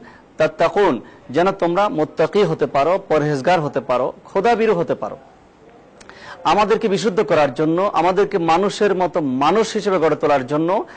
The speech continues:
আল্লাহ পাক রব্বুল আলামিন এই সমস্ত বিধান দিয়েছেন।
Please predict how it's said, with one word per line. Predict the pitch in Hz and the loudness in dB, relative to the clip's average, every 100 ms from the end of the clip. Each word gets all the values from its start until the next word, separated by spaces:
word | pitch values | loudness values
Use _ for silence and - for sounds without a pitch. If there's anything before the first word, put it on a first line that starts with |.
| - - | -20 -4
আল্লাহ | 143 160 165 | 0 2 2
পাক | 175 151 | 2 0
রব্বুল | 160 151 | -2 0
আলামিন | 160 151 160 202 208 | 2 2 0 -2 -4
এই | - 180 | -2 -2
সমস্ত | 196 226 226 220 | 0 -2 -2 -2
বিধান | 185 170 196 202 | -2 0 0 0
দিয়েছেন। | 160 139 - 123 | 0 0 -2 -10